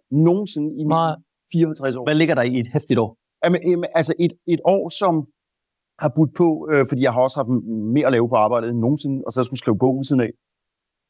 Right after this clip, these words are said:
Speaker 1: Øh, et år, altså, de der tre uger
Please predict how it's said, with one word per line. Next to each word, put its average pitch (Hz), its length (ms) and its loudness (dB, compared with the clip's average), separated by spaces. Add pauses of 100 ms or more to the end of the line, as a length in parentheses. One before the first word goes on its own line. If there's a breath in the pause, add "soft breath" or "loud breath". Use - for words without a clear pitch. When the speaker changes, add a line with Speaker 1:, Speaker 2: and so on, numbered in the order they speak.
(180)
Speaker 1:
Øh, 131 460 2
et 156 200 0
år, 175 180 2 (800)
altså, 151 140 0 (140)
de 196 80 4
der 185 120 4
tre - 300 -2
uger 160 340 0